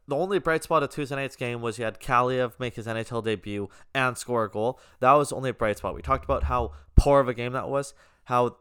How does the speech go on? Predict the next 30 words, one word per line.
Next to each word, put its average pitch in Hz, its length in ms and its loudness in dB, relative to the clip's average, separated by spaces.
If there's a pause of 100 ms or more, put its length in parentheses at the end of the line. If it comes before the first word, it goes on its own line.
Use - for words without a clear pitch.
the 123 180 0
effort 127 300 -2
just 131 180 -6
wasn't 110 240 -12
there 107 240 0
for - 140 -10
the 120 80 -4
Kings 120 540 -10 (200)
that 120 240 -2
night. 123 240 -6 (380)
The 139 240 0 (260)
effort 196 320 2
was 165 160 -2
a 143 60 -6
little 143 180 0
better 131 320 2
here 117 220 -8
for - 100 -18
the 110 100 -6
Kings 98 520 -10 (400)
this 123 260 0
night 120 280 -2
against 113 260 -6
the 117 80 -6
Vegas 113 260 -2
Golden 110 220 -4
Knights, 113 240 -4
but - 160 -4
you, 113 80 -8
man, 123 260 -2